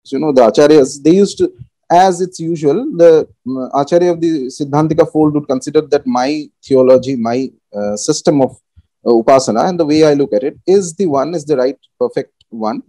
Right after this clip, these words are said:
Whereas the, uh, acharya and the scholars and the practitioners of the non-Siddhantika system would consider, "No, mine is the right one."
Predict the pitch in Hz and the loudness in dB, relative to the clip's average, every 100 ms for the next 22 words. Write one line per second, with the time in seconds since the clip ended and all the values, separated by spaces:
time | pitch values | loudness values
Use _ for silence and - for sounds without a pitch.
0 | _ _ - 156 170 165 151 165 156 131 | _ _ -2 2 2 2 0 0 -2 -2
1 | 131 127 117 - 135 151 147 147 139 139 | -2 -4 -6 -8 -4 -2 -2 -2 -4 -8
2 | - 120 127 123 117 117 117 117 117 _ | -4 0 0 0 -6 -6 -8 -8 -10 _
3 | - 127 120 117 117 117 147 135 135 123 | -12 -6 -4 -2 -2 0 0 -2 -4 0
4 | 120 120 120 120 - 185 175 139 151 160 | 0 0 -4 -6 -6 -6 -2 -2 0 2
5 | 160 160 139 151 175 165 143 113 101 - | 2 4 4 4 4 4 4 4 2 0